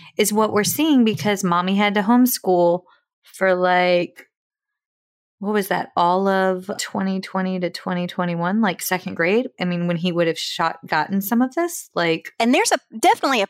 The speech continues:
Speaker 2: piece to that, that what they call, it's referred to as learning loss, meaning it's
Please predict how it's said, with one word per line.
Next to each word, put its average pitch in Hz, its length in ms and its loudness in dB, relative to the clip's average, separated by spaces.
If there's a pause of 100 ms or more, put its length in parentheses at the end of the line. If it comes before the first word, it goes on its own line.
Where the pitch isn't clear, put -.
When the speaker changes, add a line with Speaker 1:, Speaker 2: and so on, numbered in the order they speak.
Speaker 2:
piece 302 360 0
to 285 260 -2
that, 285 300 0 (100)
that 202 220 2 (160)
what 202 200 -8
they 202 80 -4
call, 202 340 -2 (300)
it's 196 220 -4
referred 196 320 -2
to 202 100 -6
as 156 100 -4
learning 185 540 -2 (100)
loss, 196 640 0 (340)
meaning 180 480 0
it's - 240 -2